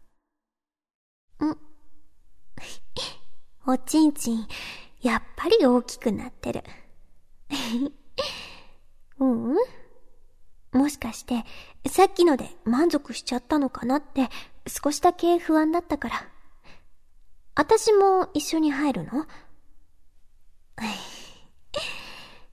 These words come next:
そういうことね。わかったわ。それじゃあ、入るわね。<laughs>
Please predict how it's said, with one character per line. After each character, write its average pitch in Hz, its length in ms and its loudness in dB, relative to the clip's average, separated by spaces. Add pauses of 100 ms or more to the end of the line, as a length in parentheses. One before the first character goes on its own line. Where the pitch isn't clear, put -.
(120)
そ 233 320 0
う 294 60 4
い 359 120 6
う 370 80 6
こ 330 200 -4
と 403 180 2
ね。 320 260 0 (880)
わ 220 120 -4
か 269 140 0
っ 302 100 -2
た 247 140 -4
わ。 302 260 -4 (640)
そ - 180 -6
れ 254 160 -4
じ 320 140 -4
ゃ 302 120 2
あ、 - 60 -4 (600)
入 349 300 4
る 254 180 0 (220)
わ 220 120 0
ね。 247 200 -2 (2500)
<laughs> - 80 -2